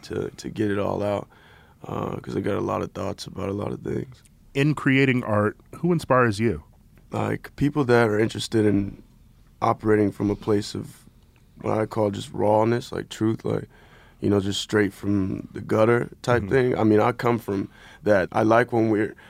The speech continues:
Speaker 1: when we're deriving our truths from places that,
Speaker 2: Mm-hmm.
Speaker 1: uh,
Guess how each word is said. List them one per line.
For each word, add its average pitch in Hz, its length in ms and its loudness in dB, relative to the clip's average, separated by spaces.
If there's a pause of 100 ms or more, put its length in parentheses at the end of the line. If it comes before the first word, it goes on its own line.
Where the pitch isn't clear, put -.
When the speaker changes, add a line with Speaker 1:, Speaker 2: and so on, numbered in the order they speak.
Speaker 1:
when 107 120 2
we're 107 100 6
deriving 104 640 2
our 107 140 -2
truths 110 360 -2
from 107 220 -6
places 107 460 -6
that, 104 280 -4 (260)
Speaker 2:
Mm-hmm. - 300 -12 (140)
Speaker 1:
uh, - 20 -10